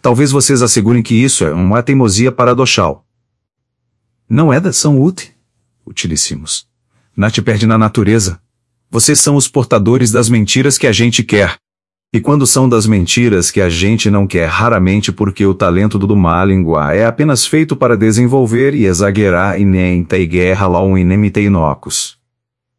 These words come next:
A emenda não teve um exemplo falho. Para conseguir um atitude basta, se uma certa publicidade, carregar um pouco num gesto.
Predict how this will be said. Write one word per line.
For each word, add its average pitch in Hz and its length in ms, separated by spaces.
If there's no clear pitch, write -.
A 80 160
emenda 135 360
não 170 160
teve 127 400
um 113 80
exemplo 107 340
falho. 71 440
Para 156 160
conseguir 151 500
um 120 160
atitude 110 400
basta, 87 520
se - 160
uma 123 100
certa 120 380
publicidade, 104 1000
carregar 113 520
um 107 140
pouco 101 300
num 95 220
gesto. 87 560